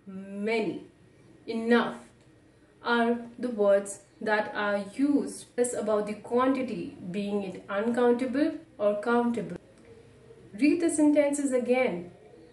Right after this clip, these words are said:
and you'll understand better. She has ten books with her. The exam was taken by seventy-eight candidates. It gives me much pleasure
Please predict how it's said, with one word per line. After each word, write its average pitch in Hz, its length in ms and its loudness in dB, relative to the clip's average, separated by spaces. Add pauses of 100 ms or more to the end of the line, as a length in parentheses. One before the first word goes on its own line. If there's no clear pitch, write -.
(120)
and 202 200 -2
you'll 294 400 4
understand 208 580 -4
better. 190 400 -4 (460)
She 349 420 2
has 208 240 2 (300)
ten 311 400 4
books - 420 -4
with 214 280 -4
her. 240 280 -2 (1700)
The 214 80 2
exam 233 500 4
was 233 160 -2
taken 226 400 -2
by 190 200 -2
seventy-eight 302 1500 0 (220)
candidates. 190 840 -6 (1300)
It 240 200 4
gives 240 280 -2
me 254 100 2
much 285 460 0
pleasure 226 500 0